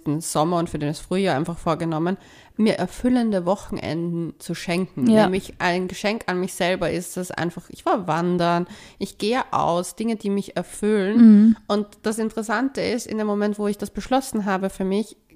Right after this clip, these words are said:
Speaker 1: kam der Rest halt auch.
Speaker 2: Mhm.
Speaker 1: Also ich meine, ich will jetzt nicht sagen, dass ich jetzt in einer Beziehung ready bin, das glaube ich, bin ich definitiv noch nicht so,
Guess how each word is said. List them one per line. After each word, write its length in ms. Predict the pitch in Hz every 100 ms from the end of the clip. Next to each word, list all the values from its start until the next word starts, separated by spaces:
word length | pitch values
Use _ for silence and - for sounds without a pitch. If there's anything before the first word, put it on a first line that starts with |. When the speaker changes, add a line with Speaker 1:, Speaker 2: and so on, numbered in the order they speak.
| -
Speaker 1:
kam 480 | - 196 220 214 -
der 180 | 214
Rest 340 | 208 214 - -
halt 200 | 202 -
auch. 280 | 233 214 254
Speaker 2:
Mhm. 100 | 233
Speaker 1:
Also 300 | 220 214 226 -
ich 100 | 196
meine, 200 | 190 190
ich 100 | -
will 80 | 196
jetzt 220 | 196 190
nicht 120 | 190
sagen, 360 | - 190 190 -
dass 140 | 175
ich 60 | -
jetzt 200 | 170 -
in 60 | 170
einer 80 | 170
Beziehung 540 | 170 - 208 262 190
ready 320 | - 151 151
bin, 240 | 165 156 165
das 160 | 156
glaube 180 | - 139
ich, 100 | 143
bin 120 | -
ich 120 | 143 -
definitiv 520 | - - - - -
noch 140 | 160
nicht 200 | 175 202
so, 160 | 226